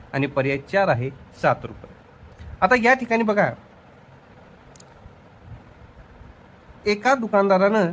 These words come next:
काय केलंय, खेळणं सहा रुपयाला विकलं, तेव्हा त्याला वीस टक्के नफा झाला. आता वीस टक्के नफा याचाच अर्थ काय? समजा एक वस्तू आहे, शंभर रुपयाला जर खरेदी केली आणि ती नंतर कितीला विकली?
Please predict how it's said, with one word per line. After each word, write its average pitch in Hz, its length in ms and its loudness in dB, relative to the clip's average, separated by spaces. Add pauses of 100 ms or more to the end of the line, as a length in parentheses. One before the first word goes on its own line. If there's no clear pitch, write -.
(120)
काय 180 120 6
केलंय, 185 260 -4
खेळणं 190 340 -4
सहा 220 340 -6
रुपयाला 247 340 -2
विकलं, 180 320 -2 (440)
तेव्हा 196 220 4
त्याला 208 300 0
वीस 277 360 0
टक्के 208 260 -4
नफा 226 280 0
झाला. 120 240 -6 (760)
आता 226 120 4
वीस 277 320 0
टक्के 262 220 -2
नफा 226 380 0 (300)
याचाच 208 320 0
अर्थ 214 240 -2
काय? 214 320 0 (360)
समजा 208 340 4 (120)
एक 208 180 -2
वस्तू 180 300 -2
आहे, 175 240 0
शंभर 185 440 -2
रुपयाला 185 400 -2
जर 220 120 -8 (180)
खरेदी 202 260 -6
केली 123 320 -6 (420)
आणि 196 160 2
ती 214 500 -2 (260)
नंतर 196 280 0
कितीला 233 340 -4
विकली? 226 320 -6